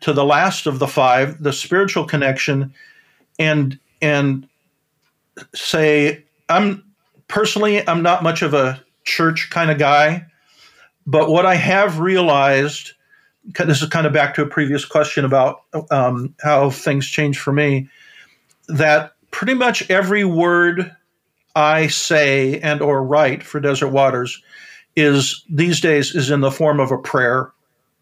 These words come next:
It's a prayer to the people who do this work, who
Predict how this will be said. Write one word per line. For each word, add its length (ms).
It's 160
a 120
prayer 600
to 640
the 120
people 360
who 160
do 280
this 260
work, 500
who 640